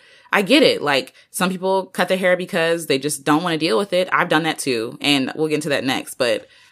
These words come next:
um, I really just wanna drive home this idea that my hair has taught me that self-care is not an option. It is necessary. It is a requirement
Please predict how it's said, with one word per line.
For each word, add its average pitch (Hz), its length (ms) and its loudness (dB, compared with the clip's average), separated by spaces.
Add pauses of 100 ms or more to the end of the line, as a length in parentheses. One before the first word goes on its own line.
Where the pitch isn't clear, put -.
um, 139 480 4 (160)
I 170 80 6
really 214 180 4
just 202 120 -4
wanna 151 160 2
drive 151 320 2
home 156 420 -2
this 147 160 0
idea 151 640 0 (880)
that 185 180 6
my 202 100 4
hair 220 160 0
has 185 140 -2
taught 185 220 4
me 170 100 -4
that 156 140 2
self-care 165 500 0
is 151 220 -2
not 143 420 0
an 147 100 -4
option. 220 680 -4 (100)
It 147 120 -4
is 147 100 -4
necessary. 127 840 -4 (220)
It 160 100 2
is 165 100 2
a 156 60 0
requirement 135 640 -2